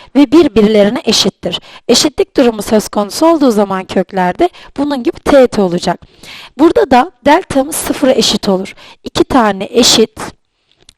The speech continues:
çakışık, aynı. Bu cümleleri, bu kelimeleri duyduğunuzda eşit, çakışık, aynı, delta eşittir sıfır aklınıza gelsin.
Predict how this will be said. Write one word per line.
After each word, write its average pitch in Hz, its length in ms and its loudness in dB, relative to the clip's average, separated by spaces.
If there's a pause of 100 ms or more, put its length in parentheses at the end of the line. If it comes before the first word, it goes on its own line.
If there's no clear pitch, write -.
(120)
çakışık, - 760 -2 (720)
aynı. 240 500 2 (340)
Bu 349 120 2
cümleleri, 247 640 0
bu 269 60 -6
kelimeleri 240 640 -2
duyduğunuzda 233 800 0 (360)
eşit, - 280 0
çakışık, - 520 -4
aynı, 262 420 -2 (280)
delta 285 360 2
eşittir 277 440 -2
sıfır 247 300 -4
aklınıza 185 500 -4
gelsin. 180 440 -6